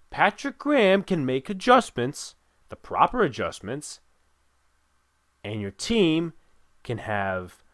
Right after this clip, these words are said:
a balanced two sides of the football. And therefore,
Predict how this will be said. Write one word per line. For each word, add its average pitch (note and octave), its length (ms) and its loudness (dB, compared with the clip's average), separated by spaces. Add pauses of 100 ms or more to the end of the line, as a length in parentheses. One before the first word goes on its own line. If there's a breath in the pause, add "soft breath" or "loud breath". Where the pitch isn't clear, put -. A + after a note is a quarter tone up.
(360)
a F2+ 120 -10
balanced B2 920 -2
two G3+ 280 -4
sides G#3 440 -2
of A3+ 80 -14
the A#3 80 -6
football. - 640 -8 (1500)
And D3 220 -8
therefore, G2+ 640 -2